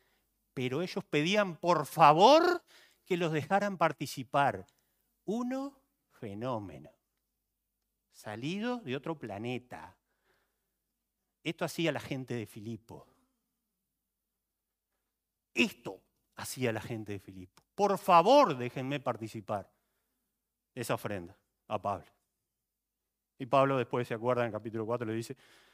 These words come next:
este, "Muchas gracias, muchachos. Mi Dios, pues,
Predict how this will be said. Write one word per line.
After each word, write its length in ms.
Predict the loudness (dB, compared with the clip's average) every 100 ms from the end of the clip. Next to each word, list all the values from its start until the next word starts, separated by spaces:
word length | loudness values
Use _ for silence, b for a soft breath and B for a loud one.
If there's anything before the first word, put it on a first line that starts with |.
| b b
este, 500 | -12 -8 -6 -8 -14 _ _ _ _ -20
"Muchas 260 | -12 -4
gracias, 260 | 0 0 -2
muchachos. 460 | -4 -4 -4 -6 -12 b b b b b _ _ _ -10
Mi 200 | -4 -2
Dios, 240 | 2 2 2
pues, 340 | 2 2 0